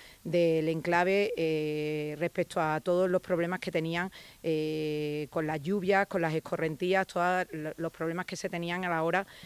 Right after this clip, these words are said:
de conservar en el estado óptimo. Y sobre todo, y lo más importante, pues el viernes tendremos aquí... Eh, in situ, unas jornadas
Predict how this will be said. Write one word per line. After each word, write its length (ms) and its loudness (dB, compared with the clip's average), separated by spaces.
de 160 2
conservar 460 -2
en 120 -2
el 140 -2
estado 480 0
óptimo. 540 0
Y 100 2
sobre 300 4
todo, 200 4
y 20 2
lo 120 4
más 160 2
importante, 580 0
pues 320 -4
el 200 0
viernes 420 2
tendremos 720 0
aquí... 400 -2
Eh, 180 4
in 160 8
situ, 500 8
unas 240 6
jornadas 720 6